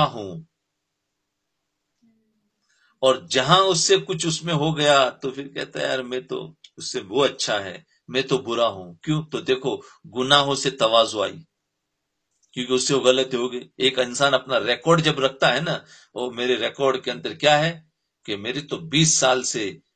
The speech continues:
तकबीर उला नहीं छूटी है", तो उसके अंदर एक बीमारी आ गई, और जहां उससे छूट गया, जमा छूट गई कोई उसकी वजह से, अब वो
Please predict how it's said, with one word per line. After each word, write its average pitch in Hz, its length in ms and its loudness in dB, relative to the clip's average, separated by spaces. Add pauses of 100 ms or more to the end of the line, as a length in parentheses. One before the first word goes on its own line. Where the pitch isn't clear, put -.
(440)
तकबीर 170 360 0
उला 185 280 10
नहीं 151 200 2
छूटी 117 360 -4
है", 82 240 -14
तो - 160 -8
उसके - 200 -4
अंदर 123 240 -4
एक - 260 -6 (300)
बीमारी 110 420 -4
आ 95 140 -4
गई, 92 240 -14 (1040)
और 110 180 -4
जहां 143 460 2
उससे 160 240 -2
छूट 151 340 0
गया, 156 240 4 (840)
जमा 135 340 2
छूट 131 240 -2
गई 117 240 -4
कोई 117 200 -6
उसकी 110 300 -8
वजह 113 220 -8
से, - 120 -6
अब - 180 -2
वो 120 100 -4